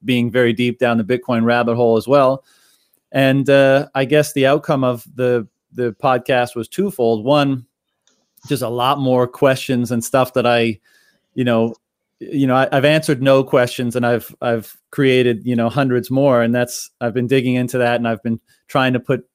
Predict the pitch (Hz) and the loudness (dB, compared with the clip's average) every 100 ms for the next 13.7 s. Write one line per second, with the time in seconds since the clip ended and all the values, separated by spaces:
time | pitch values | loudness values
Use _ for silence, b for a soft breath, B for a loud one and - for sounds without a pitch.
0 | - 127 117 117 113 110 - 131 120 - | -8 -4 -2 -2 -2 -4 -4 -4 -4 -2
1 | 120 117 113 123 - 117 117 120 117 113 | 0 0 -2 -4 -2 0 2 2 0 -2
2 | 113 113 113 117 113 - 110 - 113 98 | -2 -2 -2 -4 -6 -6 -6 -6 -10 -8
3 | 113 127 120 113 113 135 127 123 - 113 | -6 -2 -2 -2 -2 -4 -4 -6 -6 -4
4 | 107 - 139 160 123 123 b b b b | -2 -2 -2 2 0 0 b b b b
5 | b _ 160 165 170 165 151 147 - 143 | b _ 2 2 2 2 4 2 2 2
6 | 131 127 _ _ _ _ 139 135 123 120 | 2 -2 _ _ _ _ -4 -2 0 2
7 | 117 117 113 117 69 107 131 139 143 131 | 2 2 0 -2 -6 -2 0 2 0 -2
8 | 123 127 120 123 - 135 127 - 123 131 | -2 -4 -2 -4 -2 -2 -2 -2 -4 -4
9 | 123 127 123 123 123 120 104 117 123 120 | -4 -2 0 0 -2 -4 -4 -2 0 -2
10 | - 123 120 120 110 113 110 120 117 117 | -2 -2 -2 -4 -6 -6 -4 -4 -4 -6
11 | - 120 117 113 135 120 117 117 110 - | -2 0 0 -2 0 0 0 -4 -4 -4
12 | 123 117 107 107 107 107 110 110 107 104 | -2 0 -2 -4 -6 -6 -8 -6 -6 -6
13 | 101 107 123 139 - 113 | -4 -2 0 0 0 -2